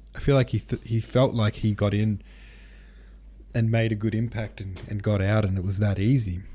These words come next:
He didn't realize that, you know, the changes he had made to his serfdom, uh, actually didn't <laughs> make their lives any better.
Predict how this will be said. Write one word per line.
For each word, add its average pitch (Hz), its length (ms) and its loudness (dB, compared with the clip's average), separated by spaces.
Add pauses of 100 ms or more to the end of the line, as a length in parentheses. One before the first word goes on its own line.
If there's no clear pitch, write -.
(140)
He - 60 -14
didn't 104 220 0
realize 95 480 2
that, 92 100 -8 (120)
you 98 120 -8
know, 98 140 -10 (420)
the 104 80 -2
changes 95 480 0
he 95 120 0
had 85 120 -2
made 87 400 -2 (140)
to 90 120 -2
his 82 200 -4
serfdom, 98 920 -2 (720)
uh, 101 480 -4
actually 101 640 -2 (480)
didn't 110 300 -2
<laughs> 101 80 0
make - 180 -6
their 135 120 -2
lives 113 360 -2
any 107 140 2
better. 98 260 -2